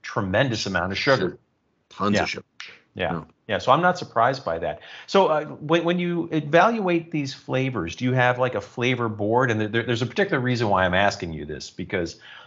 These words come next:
Speaker 1: um, you know, in, in the world that we've lived in,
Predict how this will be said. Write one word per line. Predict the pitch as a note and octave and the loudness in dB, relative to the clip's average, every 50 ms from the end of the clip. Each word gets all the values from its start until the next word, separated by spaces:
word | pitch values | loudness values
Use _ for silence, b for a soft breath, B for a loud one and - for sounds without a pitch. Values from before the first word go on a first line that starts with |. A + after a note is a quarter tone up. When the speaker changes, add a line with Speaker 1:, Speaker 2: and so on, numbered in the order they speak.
| B B B - | B B B -4
Speaker 1:
um, | G#2 F2+ F2+ F2 E2+ E2+ E2+ F2 F2 - - | -2 0 0 0 -2 -2 -6 -10 -10 -8 -4
you | - C#3+ | -2 0
know, | B2 A2+ | 0 0
in, | G#2+ - C3+ C#3 C#3 | 0 -2 -4 -4 -2
in | C3+ C3+ C3+ | 0 2 2
the | B2+ B2 | 4 6
world | B2+ D3+ D#3 D#3+ D#3 C#3+ A#2 A#2 - - A2+ | 6 8 8 8 8 6 4 0 0 2 2
that | A#2 G#2 | 4 4
we've | A2 A2 G#2+ F#2 F#2+ | 4 2 2 2 2
lived | A2 A2 A2 G#2+ G#2 A2 | 2 2 2 2 2 2
in, | G#2 G2+ G2 G2 F#2 F2+ G2 | 2 2 2 0 -2 -4 -6